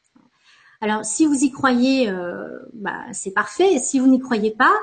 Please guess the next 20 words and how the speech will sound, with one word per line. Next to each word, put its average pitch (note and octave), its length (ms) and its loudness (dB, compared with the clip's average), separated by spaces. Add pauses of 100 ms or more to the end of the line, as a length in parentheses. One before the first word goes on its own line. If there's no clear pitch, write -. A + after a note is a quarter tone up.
(320)
ça - 180 0
ne C#4 80 6
change D#4+ 240 0
rien. D#4+ 480 2
Il A#3+ 120 -4
se - 80 -10
passera C4 320 -2
les A#3+ 100 -2
mêmes C4+ 180 2
choses. F#3+ 340 -8 (420)
Quoi C#4 100 -2
que C4+ 60 2
vous D4 80 2
fassiez, C4+ 400 -2
la B3+ 100 -2
loi A#3 140 -4
d'attraction A#3+ 500 -6
est G3+ 80 -6
là. F#3 180 -10 (320)
Hein. A#3 120 -16